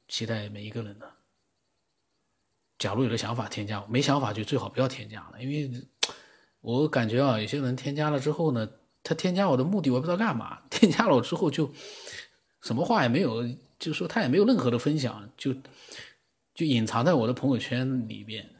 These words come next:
我的朋友圈又没有科学，<laughs> 这种添加呢，就最好就等你熟悉了这个节目的内容，呃，你有了分享的欲望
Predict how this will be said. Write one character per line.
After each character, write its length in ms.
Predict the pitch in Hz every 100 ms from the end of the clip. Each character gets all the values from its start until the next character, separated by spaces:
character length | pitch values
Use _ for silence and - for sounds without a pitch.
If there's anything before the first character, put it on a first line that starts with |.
| - -
我 140 | 131 170
的 80 |
朋 120 | 185 190
友 80 |
圈 180 | 139 165
又 100 | 165
没 100 | 120
有 100 | 139
科 260 | - - 113
学， 300 | - - _ _ _ _ _ _ _ _ -
<laughs> 1160 | - - 143 - - - - - - _ - -
这 120 | -
种 120 | 135 104
添 200 | 120 117
加 160 | 123
呢， 100 | 117
就 140 | 104 107
最 180 | 131
好 200 | 110 98
就 140 | - 104 - _ _ _ _ _ _
等 160 | - 113
你 120 | 117
熟 300 | 104 - 107
悉 160 | - 131
了 140 | 107
这 100 | 113
个 220 | 107 107 -
节 200 | - 113
目 100 | 123
的 80 | 131
内 180 | 165
容， 260 | 123 - - - - - - _
呃， 400 | - - - 73 127
你 120 | 113
有 160 | 120 107
了 180 | 117 127 _ _ _ _
分 240 | - 160
享 180 | 160 107
的 80 | 127
欲 200 | 196 117
望 260 | 110 -